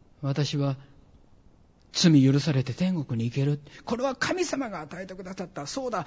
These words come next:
すべて良しと言われたお方は、私をも良しと変えてくださったんだ。頭で理解しよう。自分で何とかしよう。そうでなかったんだと。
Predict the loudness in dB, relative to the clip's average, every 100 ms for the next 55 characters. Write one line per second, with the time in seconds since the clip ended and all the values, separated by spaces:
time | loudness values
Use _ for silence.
0 | -8 -8 -6 -4 -6 -2 0 2 2 2
1 | 0 0 0 -2 -2 -2 -2 -6 -4 -4
2 | -6 -4 -4 -2 -2 -2 -4 -2 0 0
3 | 0 0 -2 0 -2 -2 -4 -6 -8 -8
4 | -10 -10 -12 -16 -18 _ -20 -20 _ _
5 | _ _ _ _ _ -20 _ _ _ -20
6 | -20 -20 -20 -20 -20 -20 _ _ _ _
7 | _ _ _ _ _ -12 -10 -6 -6 -4
8 | -4 -4 -4 -4 -4 -6 -8 -2 2 4
9 | 4 4 4 2 0 -2 -2 0 0 -2
10 | -8 -18 -12 -6 -4 0 0 0 -2 -8
11 | -12 -16 -20 -20